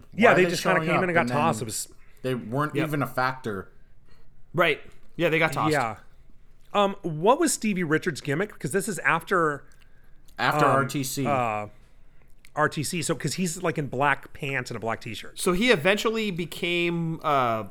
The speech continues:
Speaker 3: homies with Victoria. So this is,
Speaker 1: Oh,
Speaker 3: this is in
Speaker 1: this happened that early?
Speaker 3: between.
Speaker 2: This is
Speaker 3: Yeah.
Speaker 2: like,
Speaker 1: In between,
Speaker 2: like he's
Speaker 1: okay.
Speaker 2: cl-, like he's cleaned up. Try,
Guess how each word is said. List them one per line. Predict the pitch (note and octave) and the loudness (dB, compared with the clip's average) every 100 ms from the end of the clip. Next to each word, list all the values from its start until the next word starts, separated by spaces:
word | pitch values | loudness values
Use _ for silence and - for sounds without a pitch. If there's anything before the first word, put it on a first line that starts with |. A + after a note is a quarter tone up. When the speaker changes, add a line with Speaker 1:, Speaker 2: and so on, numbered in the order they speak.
| - | -10
Speaker 3:
homies | A#2+ E3 E3+ D#3+ B2+ | -6 -4 -4 -6 -4
with | C3+ C#3 B2+ | -2 -2 -4
Victoria. | A#2 - C#3+ D#3 G3+ C#4 D4+ - - - - - - - - - - - - - - - | -10 -6 -4 -2 -2 -4 -8 -16 -20 -20 -20 -20 -20 -20 -20 -20 -20 -20 -20 -20 -20 -16
So | - F3+ | 0 2
this | D#3+ G3+ B3+ | 4 4 4
is, | A#3 | 2
Speaker 1:
Oh, | D3+ D#3+ E3 | 4 4 6
Speaker 3:
this | D#3+ - | 6 6
is | C4+ G3+ | 4 0
in | G3+ G#3+ | 6 6
Speaker 1:
this | G#3+ | 8
happened | G3 F3 | 6 6
that | D#3 D3+ | 4 4
early? | C#3 F3+ | 4 4
Speaker 3:
between. | A2 G2 - | 0 -6 -4
Speaker 2:
This | E3+ F3+ | -2 0
is | E3+ | 4
Speaker 3:
Yeah. | D3+ | 4
Speaker 2:
like, | - - - | 4 -4 -10
Speaker 1:
In | B2+ | -2
between, | C3 D#3+ | 2 2
Speaker 2:
like | - | 2
he's | F3 | 0
Speaker 1:
okay. | G2+ F#2 - - | 0 -2 -6 -4
Speaker 2:
cl-, | F3 - - - | -4 -6 -16 -6
like | C#3+ C#3 | -6 -2
he's | E3 C3+ | -2 -2
cleaned | - - E3+ E3 D#3 | -6 -4 -2 0 0
up. | D3+ D3+ - | -2 -4 -10
Try, | - D3+ | -2 0